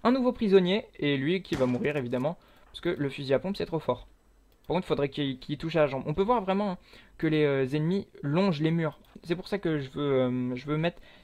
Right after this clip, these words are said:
des grenades le long des murs. Oh, on l'aura pas. Il s'est vraiment pris aucune balle dans la jambe, rein droit et torse. Bon, on lui a mis des dégâts, hein. C'est le principal. Voilà, déjà deux morts.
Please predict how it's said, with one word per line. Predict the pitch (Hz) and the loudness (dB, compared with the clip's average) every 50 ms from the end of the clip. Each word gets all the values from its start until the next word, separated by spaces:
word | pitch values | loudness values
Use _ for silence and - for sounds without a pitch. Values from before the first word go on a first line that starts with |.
| _ - | _ -8
des | - 143 143 | -2 -2 0
grenades | 127 139 139 139 156 170 175 180 - - | 0 0 0 2 2 0 0 -2 -8 -8
le | - 139 151 | -2 -2 0
long | 151 175 185 | 0 0 0
des | 170 165 | 0 0
murs. | 156 139 127 123 - - _ _ _ _ _ _ _ _ - - - - - - - - - _ - - - - _ _ - - - - _ _ _ _ _ _ _ _ _ - | -2 -2 -4 -6 -8 -16 _ _ _ _ _ _ _ _ -14 -12 -12 -16 -20 -20 -20 -20 -20 _ -20 -20 -20 -20 _ _ -20 -20 -20 -20 _ _ _ _ _ _ _ _ _ -8
Oh, | 143 135 | -6 -2
on | 127 | 0
l'aura | 127 127 127 127 123 - | 2 2 2 2 0 0
pas. | - - - - - _ _ _ - - - - - _ _ - - _ _ _ _ _ - | -2 -6 -6 -10 -18 _ _ _ -20 -20 -20 -20 -20 _ _ -20 -20 _ _ _ _ _ -12
Il | - 143 143 143 143 139 | -8 -8 -6 -6 -6 0
s'est | - 170 | 0 0
vraiment | 147 139 - 175 156 | 0 2 0 -2 -2
pris | 156 - - 175 | -2 -2 -2 -2
aucune | 135 160 156 - 180 165 | -2 -2 -2 -2 0 2
balle | 170 165 | 2 2
dans | 156 156 | 2 0
la | 143 | 0
jambe, | 139 151 165 180 190 - - | 0 -2 -4 -4 -6 -8 -6
rein | 139 135 151 156 | 0 0 2 2
droit | 147 135 156 151 | 4 4 4 4
et | 139 139 | 4 2
torse. | - 151 - - - - | 0 -2 -2 -4 -10 -10
Bon, | - - - - - - - - _ _ - - - - - _ _ | -10 -10 -10 -12 -16 -20 -20 -20 _ _ -20 -20 -20 -20 -20 _ _
on | 151 151 | -2 0
lui | 147 151 | 2 2
a | 151 | 2
mis | 139 143 139 | 2 2 0
des | 131 135 | 0 2
dégâts, | 127 131 127 127 131 | 2 4 4 4 4
hein. | 139 135 123 127 - - - - - - | 4 2 -2 -4 -8 -14 -20 -20 -20 -6
C'est | - 147 | -4 -4
le | 143 | -2
principal. | - - 147 - - 120 - 135 147 165 - - - - - - _ _ - - _ _ - - - - _ _ - - - - - - - | 0 -2 -4 -4 -4 0 2 2 2 2 -2 -12 -20 -20 -20 -20 _ _ -20 -20 _ _ -20 -20 -20 -20 _ _ -20 -20 -20 -20 -20 -14 0
Voilà, | 170 190 196 180 139 123 | 2 4 6 6 6 4
déjà | 131 151 165 208 220 | 2 2 2 4 4
deux | 202 190 | 4 4
morts. | 156 135 131 160 - | 4 4 2 0 0